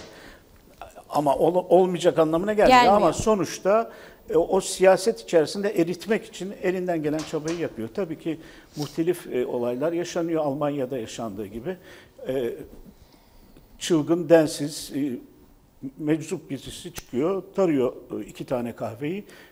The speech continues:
Speaker 1: işte dokuz kişi öldürüyor, annesini öldürüyor, kendisi de intihar ediyor sonuçta.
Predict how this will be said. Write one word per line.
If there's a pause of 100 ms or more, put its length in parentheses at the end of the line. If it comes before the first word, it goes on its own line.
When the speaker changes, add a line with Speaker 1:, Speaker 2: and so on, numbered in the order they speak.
(100)
Speaker 1:
işte
dokuz
kişi
öldürüyor,
annesini
öldürüyor,
kendisi
de
intihar
ediyor
sonuçta.